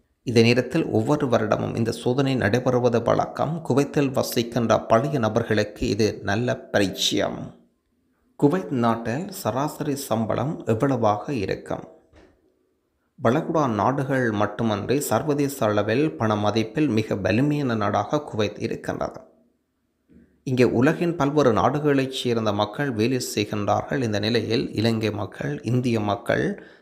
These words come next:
என்று எமது தமிழ் பேசும் உறவுகள் நிறைய பேர் இங்கே பணியாற்றி கொண்டிருக்கின்றார்கள். குவைத்தில் நூற்றி எழுபத்தி நான்கு நாடுகளைச் சேர்ந்த மக்கள் வேலை செய்து கொண்டிருக்கின்றார்கள் என்றால் நம்புவீர்களா? ஆம், வேலை செய்து கொண்டிருக்கின்றார்கள்.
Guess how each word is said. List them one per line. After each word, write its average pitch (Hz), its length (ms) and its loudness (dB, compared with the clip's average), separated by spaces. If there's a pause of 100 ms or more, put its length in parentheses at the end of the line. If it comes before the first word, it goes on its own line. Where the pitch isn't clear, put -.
என்று 117 420 4
எமது 110 480 0
தமிழ் 117 280 0
பேசும் 107 380 -2
உறவுகள் 120 500 2
நிறைய 117 420 0
பேர் 131 180 -2
இங்கே 107 200 0
பணியாற்றி 107 540 -2
கொண்டிருக்கின்றார்கள். - 1000 0 (1600)
குவைத்தில் 143 640 2
நூற்றி 160 460 2
எழுபத்தி 151 800 4
நான்கு 143 380 4
நாடுகளைச் 135 560 2
சேர்ந்த 117 360 0
மக்கள் 113 420 0
வேலை 110 220 2
செய்து 107 280 -4
கொண்டிருக்கின்றார்கள் 107 840 0
என்றால் 120 360 -4
நம்புவீர்களா? 101 720 -4
ஆம், 101 340 -2
வேலை 113 180 -2
செய்து - 240 -6
கொண்டிருக்கின்றார்கள். - 920 -4